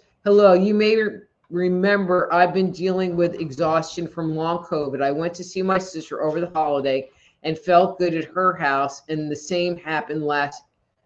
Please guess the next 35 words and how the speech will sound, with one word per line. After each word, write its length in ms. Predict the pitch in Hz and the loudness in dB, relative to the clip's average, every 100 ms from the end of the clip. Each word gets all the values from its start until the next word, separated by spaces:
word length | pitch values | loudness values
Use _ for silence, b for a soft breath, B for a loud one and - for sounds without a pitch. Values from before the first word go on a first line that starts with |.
| _ - | _ -6
year. 540 | 190 170 139 135 - _ - | -2 2 0 -2 -8 _ -8
I'm 160 | 170 | -6
thinking 320 | 175 208 208 202 | -2 -2 -2 0
there 140 | 185 | 2
may 240 | 175 180 | 4 4
be, 160 | 170 165 - | 2 -2 2
also 320 | 170 170 180 | 2 2 -2
be 180 | 156 165 | -4 -2
an 80 | 156 | -2
environmental 800 | 143 151 156 160 165 170 196 - | -2 0 2 2 0 -2 -6 -2
issue, 420 | 196 196 - 147 147 | -2 -2 -2 -2 -2
and 180 | 143 143 | -6 -10
covid 380 | - 175 170 165 | -4 -2 -2 -2
has 260 | 147 151 | -4 -6
weakened 380 | 143 156 156 151 | -2 -4 -2 -6
my 160 | 143 143 | -4 -4
system. 600 | - 175 170 - 113 113 B B - | -6 -10 -10 -10 -14 -14 B B -8
Any 300 | 143 165 180 | -4 -2 -2
insights?" 600 | 269 - 131 101 101 - _ _ _ - | -2 -2 -4 -4 -8 -18 _ _ _ 0
Okay, 320 | 226 262 277 | 2 2 2
Mike, 300 | 262 170 - | 4 4 8
that's 260 | 208 208 | 6 6
a, 360 | 202 180 175 - | 6 6 4 2
that's 280 | 185 180 180 | 6 6 6
very 300 | 160 196 202 202 | 2 4 6 2
interesting, 540 | 226 220 - 185 175 | -2 -4 0 0 2
and 220 | 170 175 | 0 0
usually 720 | 185 220 208 208 202 196 180 - _ _ - | -2 -2 -2 6 6 6 -2 -12 _ _ -6
a 60 | |
toxic 580 | 160 - 180 185 - 196 | -4 2 4 4 0 -4
environment 800 | 180 165 165 175 175 160 156 151 | -4 -2 0 0 0 -2 -4 -6
will 280 | 156 170 160 | -4 -2 -2
present 540 | - 170 156 156 170 | -4 -8 -4 -4 0
that 280 | 185 185 185 | 2 2 0
way, 380 | 208 214 262 | -2 -2 -4